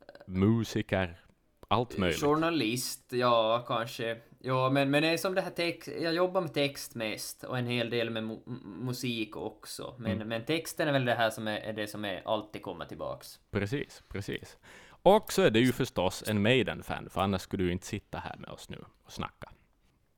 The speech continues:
Speaker 2: Absolut, nej, nej, det, det är ju, det går ju, det går ju ungefär lika långt tillbaka som att jag lärde mig skriva. Lite efter,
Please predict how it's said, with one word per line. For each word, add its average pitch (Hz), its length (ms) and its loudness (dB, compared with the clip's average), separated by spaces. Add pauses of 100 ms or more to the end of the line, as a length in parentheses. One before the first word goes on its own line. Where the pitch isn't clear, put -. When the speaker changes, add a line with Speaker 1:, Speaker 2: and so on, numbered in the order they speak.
Speaker 2:
Absolut, 120 680 0
nej, 110 300 2
nej, 113 200 2
det, 131 340 4
det 139 60 4
är 139 100 8
ju, 127 280 4 (280)
det 143 80 4
går 165 240 6
ju, 143 160 6
det 135 120 4
går 151 220 4
ju 147 60 4
ungefär 131 640 4 (220)
lika 127 380 0
långt 120 320 0
tillbaka 113 400 2
som 110 300 -2
att 104 180 -4
jag 110 100 -2
lärde 107 260 2
mig 107 140 -6
skriva. 101 540 -8
Lite 185 580 -2
efter, 127 400 0